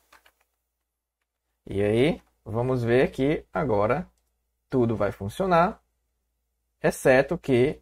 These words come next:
eu fiquei sem nome. Olha só, Grand Theft Auto, e aqui, ó, eu tô sem nenhum nome, tá? Pra o meu jogo, porque eu não dei um nome pra ele. Mas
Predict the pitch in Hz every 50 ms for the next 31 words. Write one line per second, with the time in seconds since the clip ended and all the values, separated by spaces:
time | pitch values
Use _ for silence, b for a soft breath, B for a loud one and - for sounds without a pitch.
0 | _ _ _ - 151 160 - - - - 123 110 110 117 202 - _ - - -
1 | - 107 104 113 131 160 170 175 185 165 120 95 85 - - _ - - 95 98
2 | 95 104 117 - - 139 156 190 240 - _ _ _ _ _ _ _ _ _ _
3 | _ _ _ _ _ _ _ _ _ _ _ - 107 117 127 120 117 - 104 107
4 | - - _ - 135 143 156 165 165 190 180 - - 151 156 151 151 151 - 147
5 | 165 175 160 135 101 - - 120 123 - 120 123 - - 139 139 139 139 151 170
6 | 160 131 117 113 117 123 - - _ _ - - _ - 165 107 117 - - _
7 | _ - - 120 113 113 113 117 131 147 151 127 123 117 117 127 131 - 151 -
8 | - - 123 120 135 151 127 117 107 117 147 165 156 120 113 127 135 143 117 113
9 | 117 113 113 - - 156 147 117 92 - - b b b b b b b _ -
10 | 104 110 120 147 - - -